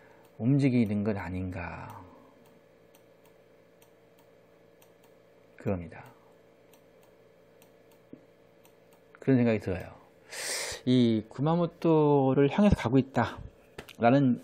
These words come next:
제 개인적인 생각입니다. 이거는 뭐 다른 의미를 자꾸 의-, 어, 부여할 필요는 없어요.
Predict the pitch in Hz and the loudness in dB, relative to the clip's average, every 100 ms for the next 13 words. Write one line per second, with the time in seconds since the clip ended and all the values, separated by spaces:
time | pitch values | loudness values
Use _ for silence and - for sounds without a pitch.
0 | - - - 120 131 160 170 147 135 175 | -12 -8 -4 2 4 4 4 4 4 2
1 | 151 110 95 104 120 117 110 107 - - | 4 2 0 2 4 4 4 0 -6 -20
2 | - - - - 113 135 127 127 127 - | -20 -20 -12 0 4 6 6 6 4 2
3 | 123 117 - 127 131 - 92 - 113 107 | 2 2 2 2 2 -2 -12 -10 -6 -4
4 | 90 - 120 110 104 139 107 - 95 98 | -4 -4 0 0 0 -2 -4 -4 -6 -4
5 | 143 | -6